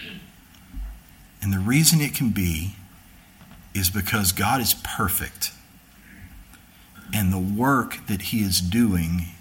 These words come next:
is perfect. And we, being imperfect individuals, have to have this explained to us the way that you explain the sunrise to a three-year-old.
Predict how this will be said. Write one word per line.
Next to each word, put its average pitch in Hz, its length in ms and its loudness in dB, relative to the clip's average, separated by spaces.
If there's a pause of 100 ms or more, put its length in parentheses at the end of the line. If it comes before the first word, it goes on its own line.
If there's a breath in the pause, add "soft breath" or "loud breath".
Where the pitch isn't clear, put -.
is 90 300 -2
perfect. - 720 -6 (2250)
And 98 300 0
we, 139 640 6 (140)
being 101 460 2
imperfect 120 760 2
individuals, 90 880 0 (480 loud breath)
have 113 240 2
to 117 100 -2
have 110 320 0
this 120 240 4
explained 147 680 2
to 95 200 2
us - 480 2 (800 loud breath)
the 110 140 -2
way 123 320 4
that 120 140 0
you 117 220 4
explain 120 960 4 (240 loud breath)
the 107 200 0
sunrise 104 1040 8
to 107 240 2
a 90 60 2
three-year-old. 95 920 2